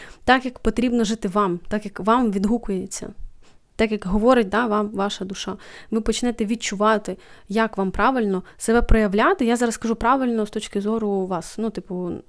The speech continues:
по-справжньому. Як вам проявляти себе світу. От тільки тоді почнеться оцей етап трансформації, і ви відчуєте дійсно,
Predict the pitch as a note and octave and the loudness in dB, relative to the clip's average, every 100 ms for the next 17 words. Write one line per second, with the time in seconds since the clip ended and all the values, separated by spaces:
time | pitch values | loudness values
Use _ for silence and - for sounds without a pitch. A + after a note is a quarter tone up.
0 | - - A3+ G#3+ A3+ F#3 F3 F3 F#3+ - | -20 -4 -4 0 0 0 -4 -10 -12 -20
1 | - - - - - - G#3 A#3 A#3 G#3+ | -20 -20 -20 -20 -20 -6 2 2 2 0
2 | G3 G3+ G3 G3 F#3+ F#3 F3+ G3 G#3+ - | 4 4 4 0 -2 -6 -4 -2 -4 -8
3 | - - - F#3+ - - - - - - | -20 -14 -6 -6 -6 -12 -14 -16 -10 -4
4 | - A3 A#3 G#3 G3 F#3+ C#4 E4+ - - | 0 0 0 -2 -2 2 2 0 -8 -6
5 | - G#3 - A3+ A#3 - G#3 - F#3+ F#3+ | 0 0 2 2 2 0 0 0 -4 -2
6 | F#3+ F#3+ - - - G3 G3 - - - | 0 -2 -8 -14 -2 0 2 -2 -6 -14
7 | - - - - - _ - A#3+ A#3 - | -20 -20 -20 -20 -20 _ 0 2 4 4
8 | A#3 B3+ D#4 - A#3+ A#3 A3+ A#3 A#3+ - | 4 6 4 4 4 4 4 4 6 6
9 | A3+ - B3 A#3+ A3 G#3+ - G#3+ | 6 4 2 4 2 0 2 4